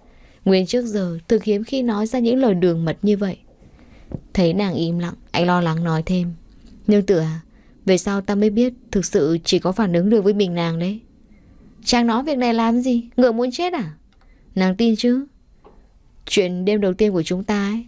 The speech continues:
lúc đó." "Tin, tin, tin, tin. Chàng không biết ngại à?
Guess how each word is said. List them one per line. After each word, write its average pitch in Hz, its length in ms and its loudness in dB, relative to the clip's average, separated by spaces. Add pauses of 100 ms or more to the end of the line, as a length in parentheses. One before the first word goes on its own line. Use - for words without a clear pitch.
(120)
lúc 226 160 2
đó." 214 460 -4 (400)
"Tin, 240 180 0
tin, 254 180 -2
tin, 262 160 -2
tin. 269 380 0 (280)
Chàng 220 200 0
không 277 140 0
biết 339 120 -2
ngại 254 280 -4
à? 165 140 -6